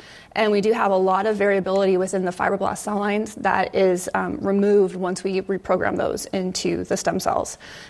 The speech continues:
And again, these cell lines have been collected across the last forty years, so there were different s-, biopsy sites, different, uh, cell culturists, different cell media.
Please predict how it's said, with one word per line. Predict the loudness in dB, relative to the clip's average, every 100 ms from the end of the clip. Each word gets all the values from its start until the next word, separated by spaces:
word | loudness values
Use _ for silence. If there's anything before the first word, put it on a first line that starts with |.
| -4
And | 0 2 2 0
again, | 0 0 0
these | 0 0
cell | 2 2
lines | 2 0
have | -2
been | -4 -4
collected | -2 -2 0 2 0
across | 0 -4 -4
the | -2
last | -2 -2 -4
forty | 0 0
years, | 0 2 2 2 0
so | -2
there | -2 -2
were | -2
different | -2 -2 -4 -4
s-, | -8 -8 -10
biopsy | -2 0 0 0 -4
sites, | -2 -2 -2 -4 -8 -4
different, | -4 -2 0 0 -2 -10 -8
uh, | -4 -4
cell | -4 -2 -2
culturists, | -2 0 0 -2 -4
different | -6 -4 -6
cell | -6 -2 0
media. | 2 0 0 0 0